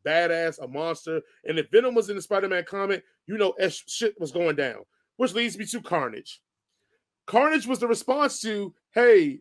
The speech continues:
Venom is getting a little softer. We still need somebody that when they get into the comic books, people know ish is about to go down." Then you bring in Carnage. This movie does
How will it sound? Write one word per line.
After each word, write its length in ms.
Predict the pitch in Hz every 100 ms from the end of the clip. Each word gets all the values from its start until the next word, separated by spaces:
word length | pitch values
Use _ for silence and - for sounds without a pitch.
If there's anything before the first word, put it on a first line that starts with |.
| _
Venom 360 | 139 190 233 220
is 80 | 160
getting 220 | 202 196
a 20 |
little 160 | 196 190
softer. 400 | - 247 214 - -
We 120 | 233
still 260 | 240 247 214
need 140 | 208
somebody 400 | 208 202 196 196
that 180 | 185 170
when 120 | 151
they 80 | 170
get 160 | 175 214
into 140 | -
the 60 | 170
comic 260 | 233 247 175
books, 300 | 170 170 - _ _ -
people 320 | 247 262 220
know 380 | 240 196 139 - _ _ _ _ _
ish 240 | - 233 214
is 100 | 165
about 180 | 180 190
to 60 |
go 160 | 185 190
down." 340 | 185 123 98 92 _ _ _ _ _ _ _
Then 260 | 233 269 285
you 100 | 262
bring 180 | 226 214
in 100 | 202
Carnage. 560 | 180 151 110 - - _ _ _ _ _
This 260 | 220 302 247
movie 320 | 262 240 214
does 320 | 185 175